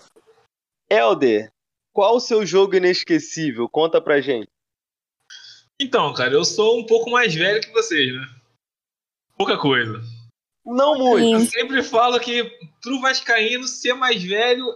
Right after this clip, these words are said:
Speaker 2: é boa notícia, cara. Quer dizer
Speaker 3: Com
Speaker 2: que
Speaker 3: certeza.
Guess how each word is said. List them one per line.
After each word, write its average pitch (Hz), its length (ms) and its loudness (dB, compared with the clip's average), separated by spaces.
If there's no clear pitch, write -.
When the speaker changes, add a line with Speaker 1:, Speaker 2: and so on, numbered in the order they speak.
Speaker 2:
é 214 120 0
boa 208 300 -4
notícia, - 580 -8
cara. - 680 -14
Quer 185 80 -2
dizer 180 200 0
Speaker 3:
Com 233 140 2
Speaker 2:
que - 80 2
Speaker 3:
certeza. 226 680 2